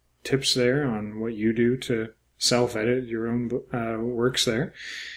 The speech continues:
And thank you again for joining us here at Second Drafts Podcast.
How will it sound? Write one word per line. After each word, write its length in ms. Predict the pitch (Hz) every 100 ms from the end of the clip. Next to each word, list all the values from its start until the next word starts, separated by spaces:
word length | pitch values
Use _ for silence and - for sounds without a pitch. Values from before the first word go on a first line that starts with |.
| - - _ _ _
And 400 | 113 113 113 113
thank 240 | 123 123 123
you 100 | 123
again 320 | 113 120 170
for 260 | - 107 107
joining 280 | 110 117
us 140 | 117 -
here 220 | 120 127
at 240 | 120 104
Second 300 | - 113 113
Drafts 320 | 110 107 110 -
Podcast. 800 | 113 110 123 123 170 - -